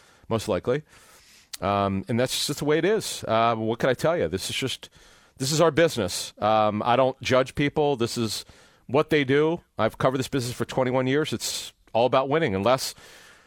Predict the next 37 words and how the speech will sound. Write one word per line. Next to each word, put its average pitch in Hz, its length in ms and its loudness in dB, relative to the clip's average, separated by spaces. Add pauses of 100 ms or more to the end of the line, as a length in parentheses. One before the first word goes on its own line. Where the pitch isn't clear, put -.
(380)
the 123 140 0
league 139 220 0
does 127 160 -2
not 143 180 2
have 139 200 4
a 120 80 2
hard 131 200 2
and 120 80 -6
fast 123 300 0
rule 127 240 2
when 110 120 0
to, - 200 -4
to 107 100 -6
step - 340 0
in 104 340 0 (420)
right 117 220 2
after 120 200 2
something 110 280 -2
has 90 100 -8
been - 140 -2
alleged. 104 280 0
They 98 60 -2
just 104 160 -4
don't 107 220 0
do 127 100 2
that. 95 220 0
They 101 80 0
let 107 180 2
it, - 140 -6
things 107 240 -4
be 107 140 0
adjudicated, 101 500 -2
and 101 40 -4
they 95 40 -2
go 104 120 -2
from 104 140 -6
there. 139 220 -4